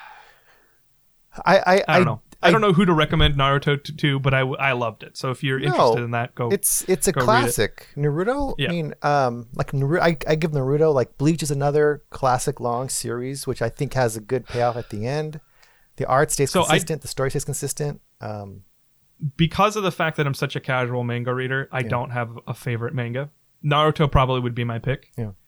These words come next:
Speaker 2: I do have a least favorite manga, and, and just to be clear, my manga, number of mangas that I've read or, like, series that I've read, I can probably count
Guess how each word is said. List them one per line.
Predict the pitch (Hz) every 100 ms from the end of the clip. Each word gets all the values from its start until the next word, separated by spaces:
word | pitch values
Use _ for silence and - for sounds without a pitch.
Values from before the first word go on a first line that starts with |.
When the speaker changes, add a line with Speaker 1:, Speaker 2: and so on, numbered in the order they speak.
| _ _ _ 139
Speaker 2:
I | 131
do | 143 220
have | 165 139
a | 120
least | 220 208
favorite | 139 120 117
manga, | 117 107 113 131 _ _ _ _ _ -
and, | 160 143
and | 160
just | 147 214 -
to |
be | 175
clear, | - 208 160 117
my | 127 180
manga, | 180 131 151 156 165 160 156 -
number | 135 147 165 151
of | 131
mangas | 120 127 131 139 -
that | 135
I've | 127 120
read | 120 127 135
or, | 120
like, | 117
series | - 123 131 131
that | 139
I've | 139
read, | 151 147 - _ _ _ _
I | 147 139
can | 135
probably | 151 147 131 127
count | - 123 117